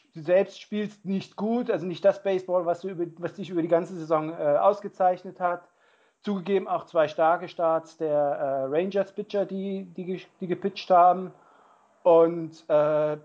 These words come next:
ja, dann steht's auf einmal zwei null in der Serie und, äh, da kam dann schon wieder die Angst, das, so ein gleiches Trauma zu erleben, wie es die Raptors in der N B A letztes Jahr, äh, erlebt haben. Und, äh, das war so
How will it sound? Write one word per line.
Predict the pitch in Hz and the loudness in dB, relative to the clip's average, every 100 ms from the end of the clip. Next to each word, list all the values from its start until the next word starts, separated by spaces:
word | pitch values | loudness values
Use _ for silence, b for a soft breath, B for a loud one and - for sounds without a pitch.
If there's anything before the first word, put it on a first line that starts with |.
| _ _ _ _ | _ _ _ _
ja, | 143 147 | 2 2
dann | 160 143 | 2 -4
steht's | - 175 | -8 -8
auf | 175 180 | -8 -8
einmal | 170 180 170 | -6 -6 -4
zwei | 180 170 | 0 0
null | 165 196 | 0 -6
in | 196 | -6
der | 185 | -8
Serie | 165 185 185 190 196 202 | -6 -6 -4 -4 -4 -4
und, | 180 156 147 127 - | -6 -6 -8 -10 -2
äh, | 170 151 156 160 170 - - - _ _ - | 0 2 0 -2 -6 -12 -20 -20 _ _ -2
da | 147 | 2
kam | 156 175 | 4 4
dann | 196 175 | 2 -4
schon | 175 | -8
wieder | 165 175 | -6 -6
die | 165 - | -6 -2
Angst, | 151 180 190 - _ _ _ _ _ _ _ _ - | -2 -2 -6 -18 _ _ _ _ _ _ _ _ -14
das, | - _ _ | -14 _ _
so | - | -12
ein | 160 | -6
gleiches | 151 151 170 208 | 0 0 0 -6
Trauma | - 165 180 175 | 0 0 0 -6
zu | 175 | -8
erleben, | 170 165 160 160 | -4 -4 -4 -4
wie | 160 | -8
es | 151 | -6
die | 165 | -2
Raptors | 156 156 170 160 | 0 0 -2 -4
in | 151 | -4
der | 147 | -4
N | 151 151 | -4 -4
B | 151 | -2
A | 151 156 | 0 -2
letztes | 139 - 135 - | -4 -8 -16 -10
Jahr, | 127 117 139 135 - | -8 -6 -6 -8 -8
äh, | |
erlebt | 135 123 127 127 | -8 -8 -10 -10
haben. | 135 117 123 | -10 -10 -12
Und, | 117 127 131 131 - | -16 -10 -10 -8 -6
äh, | 127 | -4
das | 120 156 156 | 0 0 2
war | 165 156 | 0 0
so | 147 160 170 170 165 | 0 2 4 2 -2